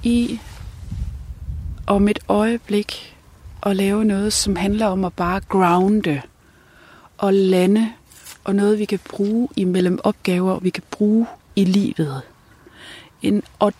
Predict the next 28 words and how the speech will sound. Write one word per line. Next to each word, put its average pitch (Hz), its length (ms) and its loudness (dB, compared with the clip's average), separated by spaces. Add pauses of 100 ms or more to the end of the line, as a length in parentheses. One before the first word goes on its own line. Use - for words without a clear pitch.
noget 247 280 6
af 269 80 2
det, 254 140 0
som 220 160 0
min 214 240 0
hest - 440 -4 (220)
havde 240 320 2
formidlet, 185 640 2 (160)
inden 214 260 2
du - 80 -12
kom 175 260 -6
her 165 220 -4
i - 20 -2
dag, 165 240 -6 (1400)
det 208 140 4
var 196 140 4
netop 196 400 2
det 202 100 4
der 190 180 2
med, 185 480 0 (400)
at 185 160 -4
vi 185 120 -2
skal - 200 -2
også 185 320 0
lave 185 200 2
noget, 190 280 2
hvor 185 160 0
vi - 160 -4